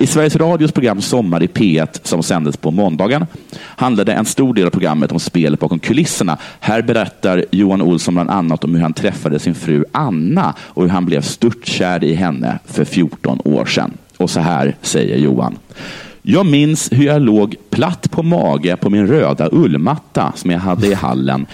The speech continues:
i min etta på femtio kvadrat på Prästgatan i Östersund, med pannan mot den lite stickiga ytan.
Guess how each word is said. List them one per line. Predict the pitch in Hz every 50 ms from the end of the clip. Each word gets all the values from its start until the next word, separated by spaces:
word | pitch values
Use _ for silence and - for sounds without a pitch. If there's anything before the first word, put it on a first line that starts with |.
| - - -
i | - 87 90
min | 92 92 -
etta | - 127 - - - _ - - 80 80
på | 85 - - 98 98 95 - -
femtio | - - 135 127 - 67 - - - 85
kvadrat | - - - 95 90 71 69 67 71 -
på | - 87
Prästgatan | - - 151 143 - - - - - 110 127 147 151 - - 151 143
i | 143
Östersund, | 143 - - 147 - - 67 55 - - - - - - - - - -
med | - 87 98 92 -
pannan | - 120 123 117 76 67 69 76 80 82
mot | 85 85 82
den | 98 82
lite | 82 82 - - 80
stickiga | - - - 113 98 - _ _ - - - - 71
ytan. | 73 80 78 - _ - - - -